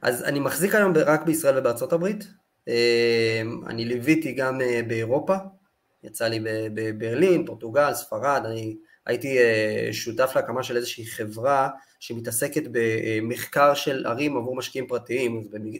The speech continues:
במסגרת החברה אני חקרתי שמונה עשרה ערים, אגב, כולל דובאי, אפשר לחפש, אה, כתבה שלי בישראל היום על, אה, איך לקנות, אה, דירה בדובאי. הייתי הראשון שעשיתי, אה, כתבה שם, שאני עשה בעצם ניתוח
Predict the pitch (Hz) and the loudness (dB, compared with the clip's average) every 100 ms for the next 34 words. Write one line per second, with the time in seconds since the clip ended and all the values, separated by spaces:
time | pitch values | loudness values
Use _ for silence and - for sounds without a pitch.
0 | - 113 107 117 156 165 143 127 147 180 | -8 -4 -4 4 4 4 2 -2 2 2
1 | 175 175 _ _ _ 120 123 131 147 147 | 2 -4 _ _ _ -10 -4 -2 2 2
2 | 147 147 123 131 139 135 113 123 170 147 | 2 -2 -2 0 0 2 2 2 2 2
3 | 127 165 170 139 143 135 135 131 113 131 | 2 2 2 0 0 0 4 4 4 0
4 | 120 120 131 - 123 117 113 - 113 127 | 0 -4 -4 -2 0 0 -4 -4 -2 -2
5 | 123 117 113 117 120 120 123 117 110 110 | -2 -4 -4 -2 0 2 2 0 -2 -4
6 | 107 _ _ _ _ 123 131 135 135 135 | -8 _ _ _ _ -8 -6 -4 -2 2
7 | 123 120 117 117 123 127 123 123 120 123 | 4 6 4 2 0 0 0 -2 2 2
8 | 107 - _ _ _ _ _ _ _ _ | 2 -8 _ _ _ _ _ _ _ _
9 | _ _ - _ _ _ - 113 110 110 | _ _ -20 _ _ _ -6 -4 -2 -2
10 | 131 127 117 120 113 113 107 107 110 113 | -2 0 -2 -4 -2 -2 -2 -4 -6 -2
11 | 113 110 - 104 - 113 110 110 110 110 | -2 -2 -8 -14 -14 -12 -10 -8 -6 -8
12 | 107 107 - 110 110 139 110 - - | -10 -10 -8 -8 -4 -2 -2 -4 -12